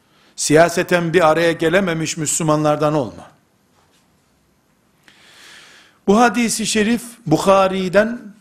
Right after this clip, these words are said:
ve Müslim'den alıntı. Yüzde yüz sahih hadis-i şerif. Elhamdülillah.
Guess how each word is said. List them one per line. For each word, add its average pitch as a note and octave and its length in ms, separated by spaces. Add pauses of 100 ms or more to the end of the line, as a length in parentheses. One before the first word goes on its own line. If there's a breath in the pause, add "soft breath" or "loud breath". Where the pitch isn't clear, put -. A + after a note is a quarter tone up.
(140)
ve G3 120
Müslim'den D3 680 (440)
alıntı. G2+ 540 (480)
Yüzde C#3+ 320
yüz E3 320
sahih C3 300
hadis-i F#2+ 380
şerif. F2+ 260 (220)
Elhamdülillah. F#2+ 880